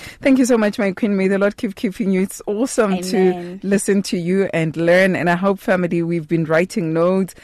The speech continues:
Speaker 1: and we are going to even consult when we have to. It's N P K Consultancy on all social media platforms.
Speaker 2: Correct.
Speaker 1: And if you'd like to talk to, uh, Sis Patricia and her team, info at N P O, is it info dot?
Speaker 2: Info,
Speaker 1: At?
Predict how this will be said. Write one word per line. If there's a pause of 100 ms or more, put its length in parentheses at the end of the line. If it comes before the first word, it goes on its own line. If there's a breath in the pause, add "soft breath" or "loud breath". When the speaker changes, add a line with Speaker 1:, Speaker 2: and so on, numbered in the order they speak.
(200 loud breath)
Speaker 1:
and
we
are
going
to
even
consult
when
we
have
to. (260 loud breath)
It's (100)
N
P
K
Consultancy
on
all
social
media
platforms.
Speaker 2:
Correct.
Speaker 1:
And
if
you'd
like
to
talk
to, (280 loud breath)
uh,
Sis
Patricia
and
her
team, (160)
info
at (160)
N
P
O,
is
it
info
dot? (460 soft breath)
Speaker 2:
Info,
Speaker 1:
At?